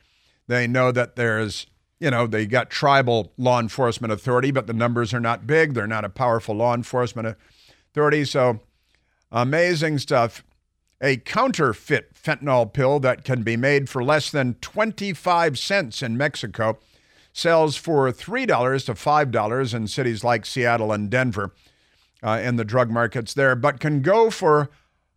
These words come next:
up to one hundred dollars per pill in repo-, remote parts of Montana, N B C Fake News reported. And the counterfeit pills have, you know, they're mixed with,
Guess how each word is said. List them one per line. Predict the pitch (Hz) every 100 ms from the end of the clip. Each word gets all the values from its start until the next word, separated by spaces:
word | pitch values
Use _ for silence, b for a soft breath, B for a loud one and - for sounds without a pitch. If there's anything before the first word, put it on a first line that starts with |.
| _ -
up | 170 156
to | - 180
one | 139 147 247 269
hundred | 185 208 226 190 202
dollars | 165 185 180 160
per | - 170
pill | - 160 143 135
in | - 135
repo-, | 123 117 101 147 160 -
remote | 123 135 156 -
parts | - 139 143 -
of | 127
Montana, | 120 123 120 - 156 127 107 - b b b
N | 123 147 139
B | 123 135 127
C | - 123 120
Fake | 113 - 120 -
News | 117 113 113 107
reported. | 113 98 - 131 90 73 _ _ _ _ _
And | - 123 127
the |
counterfeit | 120 180 175 139 143 -
pills | - 135 120 113
have, | 131 110 104 113
you |
know, | 110
they're | 101 104
mixed | 110 135 - - 120
with, | 113 104